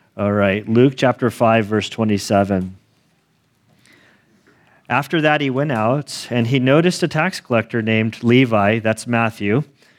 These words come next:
sitting in the tax booth. And he said to him, "Follow me." And he left everything behind, and he got up, and he began to follow him. And Levi gave a big reception or a party for him in his house,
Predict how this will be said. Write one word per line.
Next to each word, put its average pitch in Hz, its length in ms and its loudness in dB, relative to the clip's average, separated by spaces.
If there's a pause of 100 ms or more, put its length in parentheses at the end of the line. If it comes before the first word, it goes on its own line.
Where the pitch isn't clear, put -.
(300)
sitting 147 440 0
in 139 100 0
the 135 80 2
tax 127 400 -4
booth. 98 420 -8 (220)
And 123 120 0
he 135 80 0
said 170 240 2
to 220 80 0
him, 156 140 0
"Follow 123 340 2
me." 110 320 0 (1000)
And 123 140 0
he 139 80 4
left 147 240 2
everything 160 480 0
behind, 123 440 0
and 123 140 0
he 123 80 2
got 120 240 2
up, 110 260 -2
and 110 180 -2
he 110 340 0 (160)
began 104 340 0
to 104 100 -10
follow 110 340 0
him. 117 380 -2 (720)
And 123 160 0
Levi 143 360 2
gave 131 380 0
a 110 320 2 (160)
big 127 220 0
reception 127 580 -2
or 120 100 2
a 123 60 0
party 107 420 0
for 123 180 0
him 113 360 -2
in 117 120 2
his 123 140 0
house, 104 420 -2